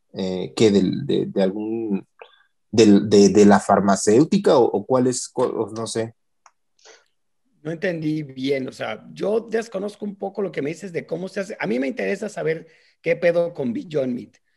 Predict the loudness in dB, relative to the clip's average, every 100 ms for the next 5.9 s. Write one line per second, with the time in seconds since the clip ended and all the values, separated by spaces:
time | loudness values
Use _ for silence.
0 | _ _ -8 -6 -4 -4 -2 -4 -4 -6
1 | -6 -6 -2 -2 -2 -2 -2 -2 -4 -8
2 | -14 -14 -14 -10 -6 -6 -8 -14 -14 -6
3 | -6 -6 -16 -20 _ -6 -2 0 0 -2
4 | -4 -4 -4 -4 -4 -6 -8 -8 -8 -6
5 | -4 -2 -4 -6 -6 -6 -6 -10